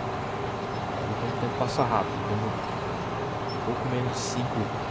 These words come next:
minutos. Olha, a moto foi até de boa, não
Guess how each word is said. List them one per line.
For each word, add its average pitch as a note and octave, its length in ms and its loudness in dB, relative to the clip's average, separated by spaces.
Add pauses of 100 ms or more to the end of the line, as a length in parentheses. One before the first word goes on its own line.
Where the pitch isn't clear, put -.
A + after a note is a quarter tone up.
(160)
minutos. D#3 480 4 (1900)
Olha, F#2 260 0
a G2+ 60 0
moto C3 220 2 (100)
foi F3+ 140 2
até F3 200 4
de F3+ 120 4
boa, C3 280 6
não A#2+ 320 2